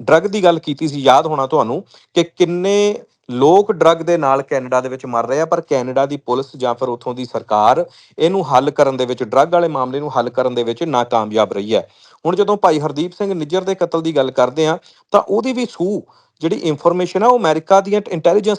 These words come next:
ਏਜੰਸੀਆਂ ਨੇ ਕੈਨੇਡਾ ਨੂੰ ਦਿੱਤੀ ਹੈ। ਜਦੋਂ ਗੁਪਤਾ ਫੜਿਆ ਜਾਂਦਾ ਨਾ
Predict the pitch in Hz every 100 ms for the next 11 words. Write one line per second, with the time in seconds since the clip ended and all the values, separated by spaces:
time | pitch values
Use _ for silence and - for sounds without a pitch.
0 | 185 147 143 - 165 185 202 165 135 131
1 | 123 107 - 117 101 - _ _ - 131
2 | 180 135 135 - 185 175 156 151 143 131
3 | 123 123